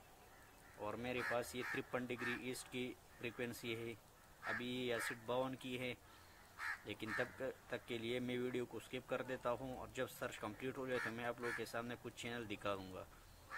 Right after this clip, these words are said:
तो अभी मैं video को skip कर देता हूँ। तो अभी मेरी सर्च जो है वो complete हो चुकी है और मेरे पास Yasid बावन और Express तिरपन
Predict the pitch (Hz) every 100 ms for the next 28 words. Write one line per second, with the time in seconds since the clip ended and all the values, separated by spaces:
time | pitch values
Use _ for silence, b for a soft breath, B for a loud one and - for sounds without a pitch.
0 | - - - - - - - 107 107 110
1 | - - 117 123 123 127 123 123 117 117
2 | - 110 - 98 92 92 - 92 - -
3 | - - - - - - - - - -
4 | - - - - 123 117 127 127 127 131
5 | 131 123 131 135 127 131 127 123 123 139
6 | 139 135 143 151 131 120 123 131 127 123
7 | 131 127 123 - - 139 117 110 139 117
8 | 110 131 135 123 120 113 - 139 - -
9 | 143 131 131